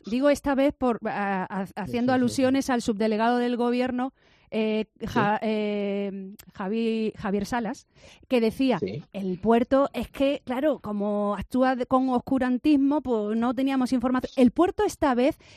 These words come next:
Speaker 1: le ha entregado documentación, o sea, de nuevo Carlos Rubio le ha pasado las estatuas, la, cómo me van a estar,
Speaker 2: A ver.
Speaker 1: eh, cuánto miden, cuánto
Speaker 2: A ver,
Speaker 1: pesan.
Speaker 2: a ver.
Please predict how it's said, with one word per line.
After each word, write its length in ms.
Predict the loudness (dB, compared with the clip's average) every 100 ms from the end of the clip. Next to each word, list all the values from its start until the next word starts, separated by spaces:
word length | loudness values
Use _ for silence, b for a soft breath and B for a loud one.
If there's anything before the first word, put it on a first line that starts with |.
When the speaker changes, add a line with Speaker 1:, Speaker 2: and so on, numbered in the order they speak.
| B
Speaker 1:
le 160 | -2 0
ha 40 |
entregado 440 | 0 0 2 2
documentación, 920 | 0 0 0 0 0 -2 -6 -2 0 0
o 40 |
sea, 240 | -2 -2 -4 B B
de 180 | -2 2
nuevo 440 | 4 4 4 2 2
Carlos 320 | 0 2 2
Rubio 240 | 2 0
le 80 | 0
ha 20 |
pasado 400 | -2 -2 -2 -2 -2
las 340 | -2 -2 -2
estatuas, 680 | -4 -2 0 0 0 0 2
la, 140 | 0 -2 -2 -2
cómo 360 | 2 4 4 4
me 480 | 0 -4 -4 -2
van 180 | 0 0
a 40 | -2
estar, 340 | -4 -6 -6
Speaker 2:
A 60 | -6
ver. 200 | -6 -4
Speaker 1:
eh, 60 |
cuánto 400 | 0 2 4 4
miden, 360 | 4 2 0 -2
cuánto 300 | 0 2 4
Speaker 2:
A 60 | 4
ver, 100 | 4
Speaker 1:
pesan. 260 | 0 0 0
Speaker 2:
a 40 |
ver. 200 | 0 -4